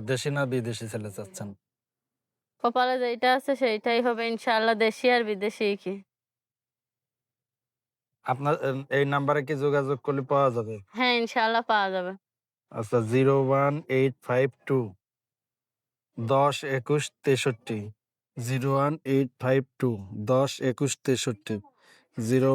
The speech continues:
Speaker 1: ওয়ান এইট ফাইভ টু দশ একুশ তেষট্টি, এই নাম্বারে ফোন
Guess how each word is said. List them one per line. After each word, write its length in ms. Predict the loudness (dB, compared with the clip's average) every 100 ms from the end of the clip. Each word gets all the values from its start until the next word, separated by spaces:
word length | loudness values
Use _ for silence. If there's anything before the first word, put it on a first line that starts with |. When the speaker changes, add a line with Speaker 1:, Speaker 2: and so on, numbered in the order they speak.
| 2
Speaker 1:
ওয়ান 260 | 2 0 -2 -8 _ _ _ _ _ -4
এইট 280 | 0 0 0
ফাইভ 240 | -2 0 -2
টু 140 | -4 -2 -2
দশ 260 | 2 2 0 -4
একুশ 280 | -4 -2 -4 -2
তেষট্টি, 480 | -2 0 -2 -4 0
এই 160 | 2
নাম্বারে 320 | 2 2 2 0
ফোন 180 | -4